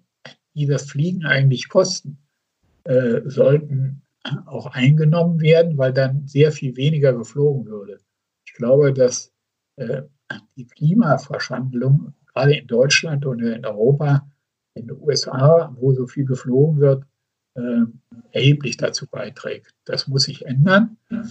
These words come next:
indem die Bahn zuverlässiger und billiger wird, äh, und der Flugverkehr belastet wird und nicht jetzt hochsubventioniert wird, äh, aus Steuergeldern.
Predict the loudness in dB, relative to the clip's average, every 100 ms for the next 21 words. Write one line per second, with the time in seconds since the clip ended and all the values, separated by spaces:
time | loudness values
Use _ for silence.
0 | -18 _ _ _ -6 2 2 2 0 4
1 | 4 4 0 -8 -8 -4 2 0 0 0
2 | 2 0 -4 -6 -4 0 2 2 2 -4
3 | -10 _ -20 -20 _ -10 -4 -4 -2 0
4 | 0 -2 -12 -10 -10 -6 -6 -4 -8 -6
5 | -6 -6 -6 -2 -2 -2 -2 4 4 4
6 | -8 -6 -6 -6 -8 -8 -10 -10 _ _
7 | _ _ 2 4 4 0 -2 0 -4 -6
8 | -10 -14 -4 -2 -2 -2 -6 -8 _ _
9 | -20 _ _ -12 -8 -8 -10 -12 -12 -10
10 | -10 -10 -16 -18